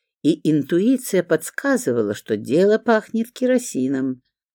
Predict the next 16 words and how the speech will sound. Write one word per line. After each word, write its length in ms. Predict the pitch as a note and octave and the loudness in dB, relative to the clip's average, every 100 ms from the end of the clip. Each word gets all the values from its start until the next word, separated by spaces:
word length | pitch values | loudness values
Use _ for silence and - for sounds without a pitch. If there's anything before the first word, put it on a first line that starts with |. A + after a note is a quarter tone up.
| _ - | _ 0
Только 340 | D3+ - D#3+ | 0 2 2
не 120 | E3 | 4
могла 380 | E3 D#3+ D#3+ D#3+ | 4 4 4 2
понять, 560 | - D#3+ F3 D#3 - _ | 2 2 4 2 -2 _
в 140 | - | -14
чём 300 | - D#3+ E3 | -4 0 2
именно. 640 | F#3 B2 G#2 F#2 F#2+ - _ _ _ _ _ - | 2 2 0 -6 -14 -18 _ _ _ _ _ 0
Я 180 | A#3 | 2
уже 220 | G3+ F3+ F#3+ | 4 2 0
пожалела, 680 | E3+ D3+ C3+ B2+ A#2+ A2 | 0 0 0 2 2 0
что 220 | - - | -4 -6
решила 480 | G#2+ A2 - E3 A#2+ | -4 -4 -4 -2 -2
остаться, 500 | A2 - E3+ E3+ - | -4 -6 -6 -6 -12
чтобы 320 | - - A#2+ | -10 -10 -6
наказать 560 | A2 A#2 A#2 A2 B2 B2 | -4 -2 -4 -4 -6 -4
Альбертика. 800 | G2+ - F#2 - - - - | -6 -4 -8 -8 -16 -16 -18